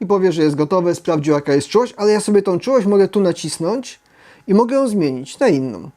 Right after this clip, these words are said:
jak chcę. On mi podpowie czułość. W tej, w tej chwili pokazuję dwieście, bo taka była ostatnio używana w nim. Y, natomiast w momencie, kiedy miał swoją, to jest tak, że ja mam taką jakby ukrytą formę prowadzenia korekcji ekspozycji, ale też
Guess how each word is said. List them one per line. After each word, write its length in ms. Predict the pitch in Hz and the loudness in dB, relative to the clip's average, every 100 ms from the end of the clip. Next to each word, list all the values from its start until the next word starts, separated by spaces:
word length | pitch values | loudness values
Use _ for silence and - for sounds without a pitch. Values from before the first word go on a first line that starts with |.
| _ | _
jak 200 | 185 - | -6 -6
chcę. 180 | - 156 | -8 -2
On 100 | 233 | 0
mi 80 | 247 | 0
podpowie 580 | 240 - 254 220 151 | -2 -2 -4 0 -2
czułość. 400 | 143 - 143 131 | -2 -2 -2 -2
W 20 | - | 0
tej, 160 | 214 | 2
w 20 | |
tej 120 | 214 220 | 2 0
chwili 160 | 233 | 0
pokazuję 420 | 220 214 190 202 | 0 0 4 4
dwieście, 380 | 185 214 214 196 | 2 -2 -2 -2
bo 100 | 180 | -2
taka 220 | 185 185 | -2 -2
była 160 | 180 190 | 0 0
ostatnio 480 | 185 202 180 196 185 - _ _ _ _ _ _ | 0 -4 -4 -4 -4 -12 _ _ _ _ _ _
używana 500 | 190 165 208 247 170 | -4 0 0 2 -2
w 100 | 151 | -2
nim. 280 | 165 208 254 - _ _ _ _ _ _ 202 | -4 -6 -8 -16 _ _ _ _ _ _ -4
Y, 240 | 180 185 | 0 0
natomiast 760 | 202 202 190 226 226 - - 214 | 0 -2 2 2 2 0 -4 0
w 40 | |
momencie, 340 | 208 220 226 208 | 2 2 0 -4
kiedy 240 | 214 202 | 0 0
miał 520 | 190 214 208 208 202 | 2 2 0 0 -2
swoją, 600 | 190 - 202 175 214 294 - - 208 185 - | -4 -6 0 0 0 -4 -12 -14 -14 -14 -4
to 240 | 214 233 - 240 | 0 0 -4 -8
jest 220 | 226 220 - | -2 -2 0
tak, 160 | 254 | 0
że 80 | 226 | 2
ja 40 | |
mam 100 | 226 | 2
taką 160 | 220 202 | 0 2
jakby 220 | 208 190 | 2 2
ukrytą 580 | 196 170 196 226 214 196 | -2 -4 -4 -2 0 -2
formę 840 | - - - 185 165 170 175 233 294 - | -6 -16 -2 -2 0 -2 -2 -6 -10 -18
prowadzenia 340 | - 190 196 214 | -2 2 2 2
korekcji 340 | 202 202 202 | 2 2 0
ekspozycji, 500 | 190 - 202 190 180 | -2 2 2 4 0
ale 180 | 170 190 | 0 2
też 240 | 214 214 | 2 -2